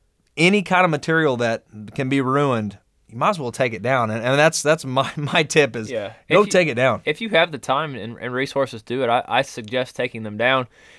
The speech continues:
Speaker 2: If you are gonna leave them up, when it comes time for next season, check every single strap before you rely on that strap literally for your life.
Speaker 1: Yeah.
Speaker 2: Um, at the very least,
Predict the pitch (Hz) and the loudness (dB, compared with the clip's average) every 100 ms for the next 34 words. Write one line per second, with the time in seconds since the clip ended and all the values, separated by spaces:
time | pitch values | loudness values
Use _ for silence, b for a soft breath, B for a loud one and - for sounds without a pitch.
0 | b _ 139 160 - 165 - 127 151 160 | b _ 0 0 0 -2 0 2 2 2
1 | 139 131 135 123 120 123 135 123 127 139 | 0 0 0 0 0 2 2 0 -6 -4
2 | 160 160 - 143 160 139 123 123 - 139 | -6 -6 0 0 0 -2 -4 -4 -2 -2
3 | 131 113 107 - - - 135 135 - 127 | -2 -6 -10 -18 -12 0 0 0 -4 0
4 | 135 127 135 131 - 131 123 - 120 113 | 0 0 -6 -6 -6 -6 -6 -4 0 0
5 | - 113 - 117 113 110 110 110 113 110 | 0 -6 -4 -4 -4 -2 0 0 0 -2
6 | 101 - 107 104 107 117 127 117 104 117 | -8 -8 -6 -6 -6 -6 -4 -4 -4 -6
7 | 104 90 107 107 92 - - b b 113 | -6 -2 2 2 -2 -14 -20 b b -18
8 | 139 - - 104 107 101 101 - 139 143 | -18 -20 -6 0 0 0 -6 -4 -4 -2
9 | 123 139 156 139 143 131 143 - - | 0 2 2 2 0 0 -4 -12 -20